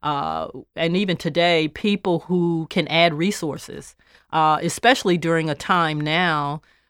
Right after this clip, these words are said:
when everything's online or, you know, people are trying to run, uh, their firms more efficiently and not have a lot of people and where can I find a good resource? I have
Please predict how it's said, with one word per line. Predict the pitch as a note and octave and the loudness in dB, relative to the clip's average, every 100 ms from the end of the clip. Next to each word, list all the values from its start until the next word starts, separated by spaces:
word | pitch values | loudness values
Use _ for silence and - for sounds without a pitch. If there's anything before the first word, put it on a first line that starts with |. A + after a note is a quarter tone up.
| - | -8
when | D3+ C#3+ | -4 -2
everything's | C#3 D#3+ F3+ F3 F3+ | -2 -2 0 0 2
online | F3 E3+ D#3 E3 E3 E3+ E3+ E3 | 2 4 2 4 4 2 2 0
or, | D3 C#3+ C#3+ | 0 0 0
you | D3 D#3+ | 0 0
know, | D#3 C#3+ | -2 -2
people | G#3 F3+ D#3 | -2 -2 -4
are | |
trying | C#3+ F#3 E3 | -2 0 0
to | D3+ | 0
run, | D3 D#3 D#3+ D#3+ D#3+ _ _ - | -2 -2 -2 -4 -6 _ _ -6
uh, | C#3+ D3 C#3+ | -4 -2 -2
their | D3+ D3+ | -2 -2
firms | - E3+ E3 D#3+ D#3 | 2 4 4 2 -2
more | D#3 D#3 D3+ | -2 0 0
efficiently | C#3+ F#3 F3 E3+ D#3+ D#3+ D#3 | 0 0 0 -2 0 0 0
and | D3+ | 0
not | D3+ D3 | -2 -2
have | - D#3+ D#3+ D#3+ D#3+ | -2 2 4 4 4
a | D#3 | 2
lot | D#3+ E3 | 2 2
of | |
people | - F#3 F3 E3+ E3 D#3+ D#3+ | 0 -4 -2 0 0 0 -2
and | D3 C#3 - - | -4 -6 -12 -12
where | E3 E3+ E3+ | -2 0 2
can | F3 | 2
I | D#3 | 0
find | D#3 E3 E3 | 2 2 2
a | D3+ | 0
good | D#3+ D#3 | -2 0
resource? | E3+ F3+ F#3+ F3+ F3+ | -2 -2 0 0 4
I | G3+ | 4
have | C4+ A#3 D#3+ | 4 2 0